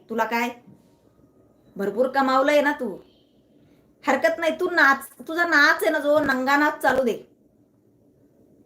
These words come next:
जरा नंगे नाही तर तू पुरा नंगा आहे आणि तुझा नंगा नाच चालू दे. महाराष्ट्रच तुला टेचणार आहे, एवढं लक्षात ठेव. ज्या जेसीबीने तुझ्यावर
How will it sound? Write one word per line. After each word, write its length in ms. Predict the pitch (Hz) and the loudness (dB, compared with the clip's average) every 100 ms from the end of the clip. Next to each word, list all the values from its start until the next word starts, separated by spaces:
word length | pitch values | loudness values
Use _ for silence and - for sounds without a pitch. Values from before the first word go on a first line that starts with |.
| _ _ _ _ | _ _ _ _
जरा 360 | 180 196 226 262 | -6 0 2 2
नंगे 300 | 277 269 294 | 0 0 0
नाही 200 | 294 294 | 0 0
तर 140 | 277 | -2
तू 60 | 294 | -4
पुरा 300 | - 294 302 | -2 4 4
नंगा 300 | 302 294 294 | 4 4 4
आहे 240 | 285 247 | 4 4
आणि 200 | 277 269 262 | 0 -4 -4
तुझा 140 | 294 | -2
नंगा 360 | 240 240 262 311 | 0 0 0 2
नाच 260 | 330 339 | 2 0
चालू 220 | 381 330 480 | 2 4 6
दे. 340 | 247 170 - _ _ _ _ _ _ | 4 -2 -12 _ _ _ _ _ _
महाराष्ट्रच 680 | 180 202 254 285 - 320 320 | -6 0 2 4 4 2 2
तुला 140 | 320 | 0
टेचणार 540 | 320 320 311 311 302 302 | 0 2 2 2 2 2
आहे, 160 | 285 | 2
एवढं 160 | 269 262 | 2 0
लक्षात 260 | 262 262 247 | -2 -4 -4
ठेव. 200 | 233 196 | -2 -2
ज्या 220 | 196 262 | 0 0
जेसीबीने 500 | 214 254 311 294 302 | 4 4 4 -2 -2
तुझ्यावर 340 | 311 302 311 | -2 0 0